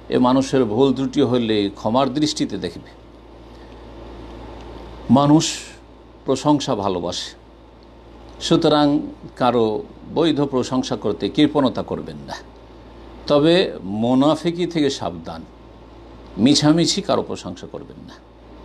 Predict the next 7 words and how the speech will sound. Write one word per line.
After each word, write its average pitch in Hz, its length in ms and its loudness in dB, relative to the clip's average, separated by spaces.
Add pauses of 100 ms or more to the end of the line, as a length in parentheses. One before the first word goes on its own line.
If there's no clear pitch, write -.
(1500)
যদি 120 220 6
কোনো 120 420 0 (1400)
দুশ্চিন্তাগ্রস্ত 143 960 4
ব্যক্তি 123 460 0 (1080)
আপনার 113 360 0
কাছে 107 320 0
আসে, 92 440 -4